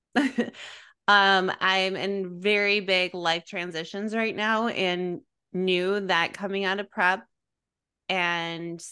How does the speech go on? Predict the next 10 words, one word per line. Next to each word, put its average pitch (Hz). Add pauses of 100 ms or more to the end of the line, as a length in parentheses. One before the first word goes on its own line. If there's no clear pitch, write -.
(240)
going 175
into 196
an 202
off 180
season, 151
I 165
really 175
needed 180
to -
prioritize 160